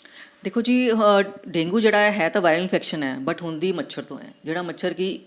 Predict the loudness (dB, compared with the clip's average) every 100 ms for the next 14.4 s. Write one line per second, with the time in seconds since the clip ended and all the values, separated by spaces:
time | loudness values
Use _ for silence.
0 | -10 -8 -2 2 2 2 2 2 2 2
1 | -2 -2 -4 -6 -6 -6 -4 -4 -4 -4
2 | -4 -2 0 0 0 2 2 2 2 2
3 | 2 0 0 -4 -4 -4 -4 -4 -6 -8
4 | -14 -20 -20 _ -8 -4 -4 -2 -2 0
5 | -2 -4 -6 -2 0 0 0 0 2 2
6 | 0 -2 -2 -2 -4 0 0 0 -2 -2
7 | -2 -2 -4 -4 -6 -6 -4 -4 -6 -6
8 | -6 -6 -8 -8 -8 -10 -12 -14 -20 -20
9 | -20 -14 -8 -4 -2 -2 0 0 0 0
10 | 0 0 -2 -6 -4 -6 -4 -4 -4 -4
11 | -4 -6 -4 -4 -4 -4 -6 -10 -8 -6
12 | -6 -6 -10 -10 -8 -6 -6 -4 -4 -4
13 | -4 -4 -4 -4 -6 -8 -6 -4 -4 -6
14 | -8 -8 -8 -10